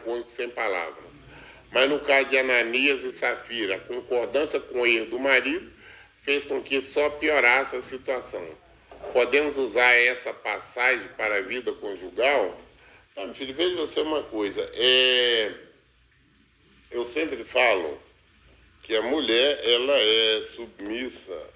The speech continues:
ao marido, mas a primeira submissão é a Deus.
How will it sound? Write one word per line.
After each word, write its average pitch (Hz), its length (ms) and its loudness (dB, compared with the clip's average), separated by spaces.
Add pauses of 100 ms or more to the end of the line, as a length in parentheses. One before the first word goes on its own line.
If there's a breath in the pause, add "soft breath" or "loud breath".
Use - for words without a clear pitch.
ao 90 140 -8
marido, 92 800 -4 (500 loud breath)
mas 135 520 2
a 143 80 0
primeira 143 600 -2
submissão 131 1080 -6 (160)
é 135 160 4
a 160 60 2
Deus. 123 420 -4